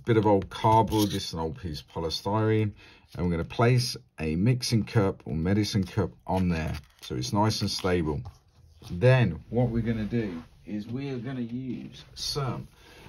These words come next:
Ultimate Modelling Products burnishing liquid, burnishing fluid, however you wanna say it. And we're gonna decant some of this. We'll use a pipette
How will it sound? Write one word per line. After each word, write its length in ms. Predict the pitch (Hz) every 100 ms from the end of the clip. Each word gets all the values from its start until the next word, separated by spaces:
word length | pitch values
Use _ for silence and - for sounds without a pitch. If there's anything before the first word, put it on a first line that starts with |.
| -
Ultimate 400 | 143 127 143 123
Modelling 320 | 110 117 107
Products 640 | 90 104 90 - - - - _ _ _ _ _ _ _ _ -
burnishing 580 | 98 98 95 90 92 87
liquid, 480 | 76 73 65 - - _ - - -
burnishing 460 | 85 87 - 76
fluid, 520 | 71 - 85 90 85 - - - -
however 280 | 78 78 65
you 160 | 73
wanna 180 | 69 62
say 200 | - 60
it. 240 | 50 - - - - - - - - - - _ _ -
And 500 | - 92 87 69 - -
we're 140 | 85
gonna 220 | 92 95
decant 580 | 82 87 - 131 127 -
some 280 | - 120 135
of 160 | 143
this. 500 | - 95 117 123 - - - - _ _ _ _ _ _ _ _ _ _ _ - - - _ _ _ _ _ _ _ _ _ _ _ _ _ - - _
We'll 140 | 87 95
use 300 | 117 123 120
a 60 |
pipette 760 | 123 110 - 101 90 101 -